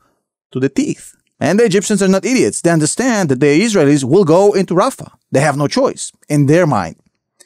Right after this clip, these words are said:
And if they go into Rafah, they're gonna do in Rafah exactly what they did in North Gaza, in South Gaza and in Han Yunis, which is clean out Hamas. Because Hamas isn't particularly good when the people on the other side are actually shooting back. They're more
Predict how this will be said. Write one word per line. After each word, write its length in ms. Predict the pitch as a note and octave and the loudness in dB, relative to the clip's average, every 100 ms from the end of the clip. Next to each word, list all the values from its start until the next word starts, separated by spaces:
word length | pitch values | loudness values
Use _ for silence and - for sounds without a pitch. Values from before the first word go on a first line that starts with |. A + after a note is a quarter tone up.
| _ - - | _ -20 -4
And 100 | C3+ | -2
if 60 | |
they 100 | A2 | 0
go 140 | C3+ A3 | 2 0
into 140 | C4 | 0
Rafah, 480 | B3 F3+ D#3+ D3 - _ _ | 0 0 0 -2 -4 _ _
they're 100 | C#3+ | 0
gonna 160 | D#3 | 2
do 240 | D3+ F#3+ F#3+ - | 2 2 2 0
in 220 | F#3 D#3+ | 2 4
Rafah 320 | D3 E3+ - | 2 2 0
exactly 560 | B2 B2+ F3 G3 G3+ G#3 | -2 -2 -2 -2 0 0
what 180 | F3 | 2
they 80 | D3 | 0
did 180 | B2 C#3 | 2 2
in 120 | B2 | 2
North 260 | B2 A3 G#3 | 2 0 0
Gaza, 460 | G3 F#3+ F3+ F#3+ - _ _ | 0 0 -2 -6 -8 _ _
in 120 | B2+ | -6
South 260 | - F3+ E3+ | -2 -2 0
Gaza 460 | E3 D3+ E3+ E3 - | 0 2 0 -4 -2
and 140 | C3+ | 0
in 80 | C#3+ | 2
Han 140 | B2+ | 2
Yunis, 400 | D3 D#3 - - - - | 2 0 -2 -12 -20 -18
which 140 | - | -10
is 120 | C#3 | -10
clean 460 | - - E3 F#3+ A3 | -10 -4 0 2 2
out 220 | F3+ F3+ | 0 -2
Hamas. 520 | F3 D#3+ B2+ - - - _ _ | 0 0 0 -4 -16 -20 _ _
Because 220 | - G#3 | -8 -4
Hamas 360 | F#3 A3+ B3 A3 | 0 0 -2 -2
isn't 180 | A3+ | -2
particularly 400 | G#3 F#3+ A3 A3 | -2 -4 0 0
good 460 | D3+ D3+ D4 B3 A3 - _ _ _ _ _ | 0 0 2 2 0 -8 _ _ _ _ _
when 260 | D#3 F#3+ F#3+ | 0 2 2
the 80 | |
people 380 | F3+ - B3+ A#3+ | 0 0 0 2
on 60 | F#3 | 2
the 80 | F3+ | 2
other 120 | F3+ | 0
side 220 | F#3 F#3+ | -2 0
are 60 | D#3+ | 0
actually 280 | C#3+ D#3+ D#3+ | -2 -2 -2
shooting 260 | F#3 D#3+ | 2 2
back. 340 | D3 C#3+ E2+ C3 | 2 0 -2 -2
They're 100 | C3+ | 2
more 440 | E3+ F#3 F3+ E3 | 4 4 2 -2